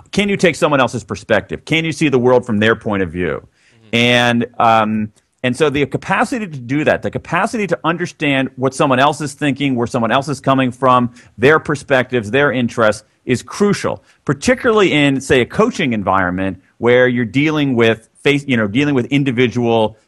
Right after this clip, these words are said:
Speaker 1: human being clients. But I think equally important is this ability of clarity. And, and here's where I think it comes in very profoundly for the folks who are, you know, your legions of, of fans. The, it used to be, we used to think of sales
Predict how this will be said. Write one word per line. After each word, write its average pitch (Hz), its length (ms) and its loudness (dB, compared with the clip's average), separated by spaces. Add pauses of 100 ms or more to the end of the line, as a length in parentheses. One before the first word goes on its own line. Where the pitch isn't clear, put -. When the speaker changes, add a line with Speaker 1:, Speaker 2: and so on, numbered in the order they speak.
Speaker 1:
human 139 320 0
being 110 380 0
clients. 92 580 -4 (300)
But 160 100 4
I 180 60 2
think 269 240 -4 (340)
equally 285 380 0
important 107 600 -4
is 135 200 0
this 143 160 -4
ability 147 420 2
of 120 140 -2
clarity. 117 580 2
And, 107 100 -4
and 131 120 0
here's 214 260 0
where 214 100 2
I 180 40 2
think 165 180 -2
it 135 80 -6
comes 139 220 0
in 127 140 2
very 135 200 2
profoundly 123 680 0
for 98 200 -4
the 87 80 -12
folks - 520 -4
who 110 240 0
are, 104 260 4
you 110 80 -4
know, 104 100 0
your 107 280 0
legions 104 440 -2
of, 87 220 -2 (100)
of 95 140 -4
fans. 87 400 -4 (560)
The, 156 360 4 (560)
it 165 180 0
used 277 300 2
to 294 60 0
be, 113 360 2
we 190 180 -2
used 302 120 2
to 262 100 -4
think 240 160 0
of 165 100 0
sales 143 640 2